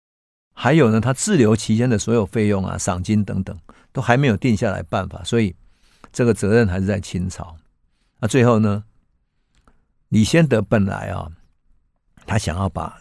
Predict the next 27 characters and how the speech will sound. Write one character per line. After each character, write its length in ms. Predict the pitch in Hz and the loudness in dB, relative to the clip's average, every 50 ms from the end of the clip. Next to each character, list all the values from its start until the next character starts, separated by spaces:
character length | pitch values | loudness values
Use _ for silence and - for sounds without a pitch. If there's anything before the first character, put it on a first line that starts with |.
| _ _ | _ _
美 320 | - - 110 120 107 98 95 | -2 2 4 4 4 4 2
国 220 | - - 95 95 | -2 -4 -4 -2
的 100 | 92 98 | -4 -4
协 260 | - - - 95 90 | -6 -6 -6 -4 -4
议 240 | 107 135 123 104 95 | -2 -2 -2 -2 -2
啊， 200 | 98 92 90 87 - | -4 -8 -12 -14 -8
跟 220 | - 110 107 113 - _ _ _ _ _ _ _ | -6 -6 -6 -6 -8 _ _ _ _ _ _ _
美 140 | - 113 104 | 2 2 2
国 140 | 92 107 | 2 0
跟 160 | 101 131 147 143 | 0 0 0 0
卓 180 | - 110 101 | 0 0 -2
杞 200 | 101 - 104 104 | -2 -2 -2 -2
笃 160 | - 117 95 | -2 -4 -6
这 100 | 87 87 | -8 -6
个 120 | 92 95 90 | -6 -6 -8
协 180 | - - 95 | -8 -10 -10
议 220 | 92 92 98 95 92 | -8 -6 -6 -8 -8
啊， 180 | 87 82 82 - _ _ _ _ _ _ _ _ | -10 -14 -18 -20 _ _ _ _ _ _ _ _
从 220 | - - 110 123 - - | -4 0 0 0 0 2
白 220 | - 107 107 117 | 2 2 4 4
人 320 | 147 147 110 95 90 95 - | 2 2 0 0 0 -2 -4
推 200 | - - - 120 | -4 -2 -2 -2
广 200 | 113 - 101 87 | 0 -2 -4 -8
到 160 | 90 92 92 95 | -6 -6 -6 -6
日 180 | 95 101 95 85 | -6 -8 -10 -12
本 160 | - - 85 82 | -12 -18 -18 -18
人， 120 | 82 82 | -20 -20